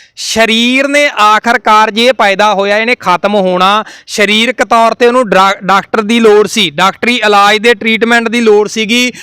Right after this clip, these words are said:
ਪਰ ਇਹ ਬਾਬੇ ਨੇ ਉਹਨੂੰ ਗੁੰਮਰਾਹ ਕੀਤਾ ਕੁੜੀ ਨੂੰ ਕਿ ਤੇਰਾ ਬਾ-, ਅਹ, ਮੈਂ ਮਾਤਾ ਜਿਹੜੀ ਹੈਗੀ ਉਹ ਠੀਕ ਕਰ ਦੂੰ। ਕਿਵੇਂ ਮਾਤਾ ਨੂੰ ਠੀਕ ਕਰਨਾ ਸੀ, ਕਾਹਦੇ ਨਾਲ?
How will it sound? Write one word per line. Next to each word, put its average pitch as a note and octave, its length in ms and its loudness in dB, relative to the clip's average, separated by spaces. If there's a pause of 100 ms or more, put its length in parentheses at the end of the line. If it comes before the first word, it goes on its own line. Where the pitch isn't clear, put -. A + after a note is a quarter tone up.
(140)
ਪਰ A#3+ 200 0
ਇਹ A#3+ 200 0
ਬਾਬੇ A3+ 380 0
ਨੇ A#3+ 80 0
ਉਹਨੂੰ B3 240 0
ਗੁੰਮਰਾਹ G3 480 2
ਕੀਤਾ A#3 300 -4
ਕੁੜੀ A3+ 260 -2
ਨੂੰ A#3 140 0
ਕਿ A#3+ 100 0
ਤੇਰਾ A3+ 360 0
ਬਾ-, G#3 260 0
ਅਹ, G#3 60 0
ਮੈਂ G#3+ 160 0
ਮਾਤਾ G#3 440 0
ਜਿਹੜੀ A3 260 0
ਹੈਗੀ A3 180 0
ਉਹ B3 80 4
ਠੀਕ A#3 280 -4
ਕਰ A3 160 -2
ਦੂੰ। G#3 120 -6
ਕਿਵੇਂ A#3+ 260 -4
ਮਾਤਾ A3+ 260 -2
ਨੂੰ G#3+ 120 -6
ਠੀਕ G3 220 -8
ਕਰਨਾ F#3 280 -4
ਸੀ, F3 140 -10
ਕਾਹਦੇ G#3 300 -2
ਨਾਲ? D3+ 260 -12